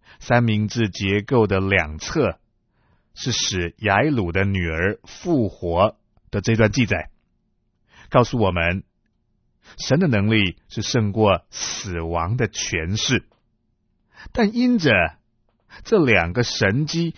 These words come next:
是三明治的结构，所以两个事件是息息相关的。二十一节，耶稣坐船又渡到那边去，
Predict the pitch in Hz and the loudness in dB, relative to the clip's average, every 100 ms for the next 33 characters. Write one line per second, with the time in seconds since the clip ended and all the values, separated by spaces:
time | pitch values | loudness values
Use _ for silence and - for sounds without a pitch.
0 | - - - 123 - - 196 175 117 147 | -14 -8 -2 -2 -2 0 2 4 2 0
1 | 156 175 110 - 104 151 117 - _ _ | 0 0 0 2 2 2 2 -2 _ _
2 | _ _ _ _ - - 135 131 98 90 | _ _ _ _ -20 -4 2 4 2 0
3 | _ - 101 92 87 85 110 113 - 160 | _ -8 -2 -2 -2 -4 -2 -2 -2 -2
4 | 123 95 120 104 85 - 101 - - 95 | -2 0 2 2 0 -6 -6 -6 -6 -4
5 | 117 - 104 104 151 151 156 165 165 127 | -6 -4 -6 -6 -4 -4 -2 0 0 -2
6 | - _ _ _ _ _ _ _ _ _ | -6 _ _ _ _ _ _ _ _ _
7 | _ _ _ _ _ - 151 120 143 160 | _ _ _ _ _ -2 -2 0 -2 -4
8 | 104 90 101 113 _ _ _ _ _ 196 | -2 0 0 -2 _ _ _ _ _ -4
9 | 214 - 208 202 - 208 127 - - 95 | -2 -2 -6 -6 -4 0 0 -2 -4 -2
10 | 85 117 - - 143 117 - 113 107 92 | 0 -2 -6 -2 0 0 -2 0 2 2
11 | 101 92 113 123 - - | 0 0 -2 -2 -4 -8